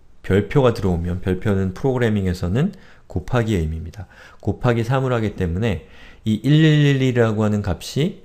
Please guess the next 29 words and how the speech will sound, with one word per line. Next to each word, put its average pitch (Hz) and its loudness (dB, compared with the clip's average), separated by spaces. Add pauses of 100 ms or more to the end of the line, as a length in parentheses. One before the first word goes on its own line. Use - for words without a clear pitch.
삼삼삼삼으로 110 -2
변경된 82 -4
거죠. 85 -16 (480)
예. 104 -14 (320)
그리고 98 0
뭐 85 -6 (300)
더 98 2
보도라고 107 4
하는 95 -2
변수를 92 -2
곱하기 98 -4
일을 110 0
해주니까 92 -4 (260)
더 98 -4
보도가 104 0
일 113 -2
픽셀이었으니까 117 -2
여기 101 -4
있는 98 -2
값이 87 -6
이 101 -6
픽셀이 98 -4
되면서 85 -4 (260)
요 90 -4
밑에 90 -4
있는 85 -4
부분이 85 -4 (200)
이 - -8
픽셀로 95 -4